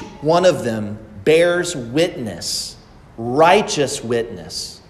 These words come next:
to the identity of Jesus.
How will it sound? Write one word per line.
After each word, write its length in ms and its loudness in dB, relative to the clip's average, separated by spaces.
to 100 -10
the 120 4
identity 680 0
of 80 -8
Jesus. 580 -10